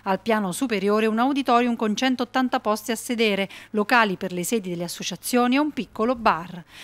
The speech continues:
Questi ultimi a disposizione del comune. Ci sarà anche un ampio parcheggio e un'area verde per tremila metri quadrati. Il tutto per un investimento da quattro milioni di euro,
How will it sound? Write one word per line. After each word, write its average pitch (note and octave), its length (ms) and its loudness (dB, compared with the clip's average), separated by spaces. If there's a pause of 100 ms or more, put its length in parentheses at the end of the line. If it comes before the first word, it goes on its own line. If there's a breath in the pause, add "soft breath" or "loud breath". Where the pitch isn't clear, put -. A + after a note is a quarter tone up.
(160 loud breath)
Questi F#3+ 300 -2
ultimi G#3+ 260 -2
a A#3 60 4
disposizione B3+ 800 -2
del A3+ 160 -2
comune. F3 560 -4 (240 loud breath)
Ci D#4 160 -2
sarà C#4 180 4
anche C#4 200 2
un C4+ 80 4
ampio C4 260 2
parcheggio B3 520 0
e F#3+ 40 0
un'area G3 280 0
verde G#3+ 360 0
per B3+ 180 -2
tremila A3+ 400 0
metri G3 320 -2
quadrati. F#3 600 -4 (300 loud breath)
Il G#3+ 180 -8
tutto G#3+ 320 -4
per G#3 140 -2
un G3+ 80 0
investimento G#3 760 0
da G3+ 140 -2
quattro A3+ 400 0
milioni G3+ 340 -2
di A#3+ 140 0
euro, G3 220 4